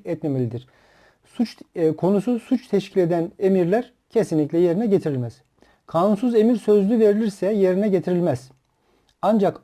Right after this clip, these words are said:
a-, amir emrinde ısrar eder ve bunu emrini, bu emrini yazı ile yenilerse emir yerine getirilir. Bu halde emri yerine getiren sorumlu olmaz.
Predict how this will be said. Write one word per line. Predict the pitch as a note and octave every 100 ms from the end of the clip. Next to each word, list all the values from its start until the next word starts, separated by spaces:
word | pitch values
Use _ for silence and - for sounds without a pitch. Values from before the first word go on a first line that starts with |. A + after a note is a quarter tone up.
| _
a-, | D#3+ E3 - E3+
amir | F3+ A3+
emrinde | F#3+ F3+ F#3 G3+ -
ısrar | - G#3+
eder | G3 E3 E3+ D3+
ve | E3
bunu | E3 G#3+
emrini, | F#3 F3 F#3 F#3+ B2+ - _
bu | G3
emrini | G3+ F#3 F3 D3+
yazı | B2+ D3 E3+
ile | A#3 F3+ E3 C3 -
yenilerse | D#3 D#3+ F#3+ A#3 - A#3 A#3+ _ _ _ _ _
emir | E3 G3
yerine | G#3+ F#3 G#3+
getirilir. | F#3+ E3+ F3 D#3+ A#2+ - _ _ E3
Bu | G#3+
halde | G#3+ G#3+ G#3+
emri | G#3+ F#3+ G#3+
yerine | G#3+ F#3+ F#3+
getiren | F3+ E3+ A3
sorumlu | G#3 F3+ F3 G3+
olmaz. | G3 E3 E3 B2+ -